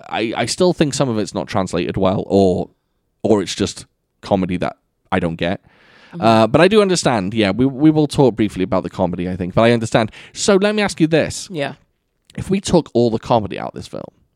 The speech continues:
Speaker 2: Mm-hmm.
Speaker 1: took it all out, how would you feel about the film?
Speaker 2: Uh, if we took it all out, um,
Speaker 1: 'Cause what you have a tendency to do,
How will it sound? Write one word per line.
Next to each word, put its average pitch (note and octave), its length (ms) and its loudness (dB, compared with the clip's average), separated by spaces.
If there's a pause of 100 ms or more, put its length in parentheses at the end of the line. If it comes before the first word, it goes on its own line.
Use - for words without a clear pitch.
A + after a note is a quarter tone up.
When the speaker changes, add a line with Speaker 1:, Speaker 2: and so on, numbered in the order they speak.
(100)
Speaker 2:
Mm-hmm. E3+ 200 -10 (480)
Speaker 1:
took A#2+ 160 -6
it C3 160 -4
all D#3+ 220 6
out, F2 220 -6 (1200)
how A#2+ 160 0
would G2+ 100 -2
you G2+ 60 -6
feel F2+ 160 -4
about E2+ 180 -8
the - 60 -18
film? - 240 -14 (240)
Speaker 2:
Uh, B3+ 580 0
if B3+ 140 -8
we C4+ 100 -8
took F4 220 -10
it D4 80 -6
all A#3 280 -4
out, F#3 540 -4
um, F3+ 560 -8 (220)
Speaker 1:
'Cause D3+ 160 4
what F#3 140 6
you F3+ 120 2
have F3 120 4
a D#3+ 40 2
tendency D3 460 0
to - 100 0
do, G2+ 400 4